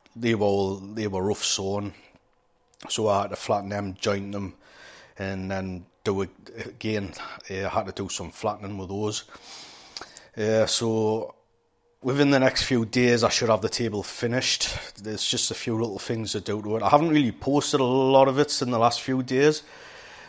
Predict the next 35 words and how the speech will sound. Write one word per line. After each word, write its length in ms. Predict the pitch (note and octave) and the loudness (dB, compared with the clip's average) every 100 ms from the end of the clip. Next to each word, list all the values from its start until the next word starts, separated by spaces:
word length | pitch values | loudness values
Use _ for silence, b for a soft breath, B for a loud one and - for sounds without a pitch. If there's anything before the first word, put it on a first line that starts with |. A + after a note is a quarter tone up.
| B | B
but, 520 | B2 A2 - - - - _ - - _ _ _ _ _ _ _ _ _ - - | 0 0 0 0 -2 -6 _ -20 -20 _ _ _ _ _ _ _ _ _ -14 -2
um, 800 | A#2+ A#2 A2 A2 A2 A2 G#2+ - | 2 4 4 4 4 2 -6 -8
I 120 | - G2 _ _ _ | -6 -8 _ _ _
probably 400 | - D3+ C3 A#2 | 6 6 6 0
will 220 | A2+ B2 A#2+ | 2 2 2
do 160 | B2 | 0
a 80 | A#2 | 0
little 180 | A#2+ A#2 | 0 -2
bit 140 | A2+ | -4
of 100 | G2+ | -6
posting 380 | - B2+ A2+ A#2 | -4 -4 -2 -4
over 220 | A#2 A2+ | -2 0
the 80 | G#2+ | 0
next 240 | A2 - | -2 -4
few 240 | - A#2 G#2+ | -4 -4 -4
days, 720 | - A2 A2+ G#2+ - - - _ _ _ | -4 -2 -2 0 -2 -4 -10 _ _ _
probably. 520 | - B2+ G#2+ G2 A#2 | 0 0 0 -4 -4
So 440 | A#2 - A2 G#2+ A2 | -4 -4 -2 -2 -2
if 180 | A#2 A#2+ | -2 2
you 80 | |
wanna 160 | C3 B2+ | 4 4
check 240 | - C3+ | 2 2
that 160 | G#2+ A#2 | 2 4
out, 340 | A#2+ C3+ - B B B B B B B B - | 4 2 -4 B B B B B B B B 0
um, 340 | A2+ A2+ A2 | 4 4 4
you 120 | A2 G#2+ | 0 -2
can, 300 | A2+ G#2+ G2 B B | -4 -4 -6 B B
you 80 | B2 | -6
can 160 | A#2 A2 | -4 -2
check 180 | B2 A2+ | 0 2
it 80 | |
out 240 | A2+ A2+ A#2 | 4 2 2
on 280 | A2 G#2+ A2 | 0 0 -2
Instagram 640 | A2 - A2 A2+ A2 A2 | -2 -2 -2 0 2 0
or 640 | G2 G#2 A2 A2+ A2 G#2+ | -2 0 2 2 2 2